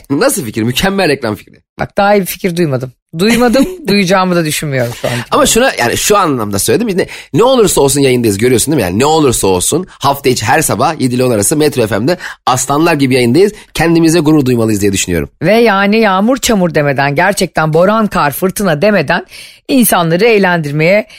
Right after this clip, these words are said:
Speaker 2: o sıkıntılarından biraz uzaklaştırmaya çalışıyoruz. Bu arada o yağmur çamur, e, kar ve fırtına günlerinde benim canımdan kıymetli kayınvalidem uçağa biniyordu.
Speaker 1: Ay senin canın ikinci planda gelir, evet. <laughs>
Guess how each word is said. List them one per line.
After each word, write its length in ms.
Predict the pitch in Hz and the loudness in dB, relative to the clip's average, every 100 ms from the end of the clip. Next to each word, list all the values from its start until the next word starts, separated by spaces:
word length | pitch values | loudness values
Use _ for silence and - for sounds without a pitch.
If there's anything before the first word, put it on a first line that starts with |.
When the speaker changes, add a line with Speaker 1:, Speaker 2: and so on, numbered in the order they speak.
| - _ | -20 _
Speaker 2:
o 100 | - | -2
sıkıntılarından 720 | 240 - 262 214 175 175 214 214 | 0 0 -2 0 0 2 0 0
biraz 160 | 196 | 0
uzaklaştırmaya 720 | 160 170 - 160 - 170 180 | 0 -2 0 -2 -2 -2 0
çalışıyoruz. 560 | 170 165 143 175 226 - - - _ - | 0 -2 0 0 -2 -4 -12 -20 _ 0
Bu 100 | 226 | 0
arada 340 | 247 240 269 | 2 0 0
o 200 | 233 214 | 2 2
yağmur 460 | 208 190 196 214 240 | 2 2 0 0 -2
çamur, 420 | - 214 170 185 - | 0 -2 -2 -6 -2
e, 380 | 180 170 170 170 _ | 0 4 2 0 _
kar 240 | - 226 214 | -4 0 0
ve 80 | 180 | 0
fırtına 420 | - 247 - 170 | 0 -2 -2 -2
günlerinde 580 | 160 202 165 151 190 190 | -2 -2 0 -2 -2 0
benim 240 | 202 165 - _ _ _ _ _ - | 2 0 -4 _ _ _ _ _ -6
canımdan 600 | 165 233 247 226 247 262 | 0 2 4 2 2 0
kıymetli 520 | 220 - 190 170 - 165 | -2 -2 0 0 -2 -4
kayınvalidem 640 | - 226 220 185 156 196 240 | 0 0 2 2 2 0 -2
uçağa 340 | - 185 139 | -2 0 0
biniyordu. 320 | 123 123 113 - - | -2 -4 -8 -14 -4
Speaker 1:
Ay 220 | 123 151 | 0 2
senin 460 | 139 - 139 165 156 | 2 2 2 2 2
canın 300 | 117 147 165 | 2 2 0
ikinci 340 | 131 151 147 | 0 0 0
planda 300 | 147 143 135 | 0 0 0
gelir, 200 | 120 107 | 2 2
evet. 240 | 113 113 | 2 0
<laughs> 60 | 104 | 0